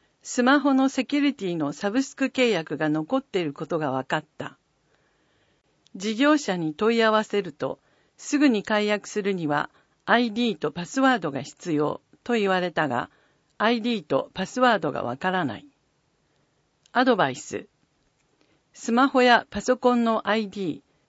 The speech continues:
パスワードは、第三者に知られないよう適切に管理することが重要です。一方で、個人のスマホのアイディー、パスワードがわからず、データを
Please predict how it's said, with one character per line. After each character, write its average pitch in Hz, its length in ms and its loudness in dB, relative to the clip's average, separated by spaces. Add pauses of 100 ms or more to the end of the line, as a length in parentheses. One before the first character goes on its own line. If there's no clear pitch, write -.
パ 202 120 -2
ス - 140 -10
ワ 233 160 4
ー 190 40 -2
ド 160 140 -2
は、 143 220 0 (500)
第 233 260 4
三 254 280 2
者 196 160 -2
に 165 120 -4
知 - 160 -12
ら 226 140 4
れ 247 120 2
な 233 160 2
い 226 100 -2
よ 214 120 2
う 147 60 -4
適 - 220 -6
切 240 300 -2
に 226 120 -2
管 247 240 0
理 185 100 -4
す - 160 -10
る 190 80 -8
こ 208 120 -6
と 226 120 0
が 208 140 0
重 151 300 -4
要 143 200 -2
で 151 140 -6
す。 - 240 -20 (920)
一 220 140 -4 (100)
方 269 180 2
で、 170 240 0 (880)
個 294 160 4
人 247 280 2
の 180 100 -4
ス - 160 -6
マ 220 160 2
ホ 220 140 -2
の 196 240 0
ア 190 120 2
イ 240 160 2
デ 240 100 -4
ィ 202 180 -2
ー、 - 60 -16 (160)
パ 196 120 -6
ス 247 140 -8
ワ 247 160 4
ー - 20 -2
ド 165 100 -4
が 151 140 -2
わ 151 100 -2
か 180 140 -2
ら 175 140 -2
ず、 139 240 -6 (840)
デ 269 320 4
ー 220 40 -4
タ 180 220 0
を 165 220 -2